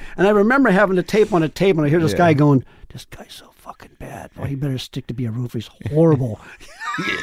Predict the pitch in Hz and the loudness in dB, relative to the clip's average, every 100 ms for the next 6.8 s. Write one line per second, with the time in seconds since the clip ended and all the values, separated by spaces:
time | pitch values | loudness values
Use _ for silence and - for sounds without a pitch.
0 | - 175 170 170 165 160 147 139 160 160 | -4 0 0 0 0 0 -2 0 0 2
1 | 170 165 170 - - 453 - 415 - 240 | 2 2 0 -4 -14 -14 -10 -10 -8 0
2 | 233 403 359 349 330 - 330 330 - 214 | 2 2 2 2 2 2 2 2 2 0
3 | 214 247 - 185 180 226 175 156 165 - | 2 2 2 0 2 2 2 2 -2 0
4 | 202 - 226 196 180 147 139 123 131 127 | 0 2 2 0 -4 -6 -6 -4 -2 0
5 | 131 139 160 - - 359 440 - 302 - | 0 -2 -6 -12 -4 0 0 0 -6 -10
6 | 50 50 - 330 262 139 185 | -14 -10 -2 0 0 -2 -2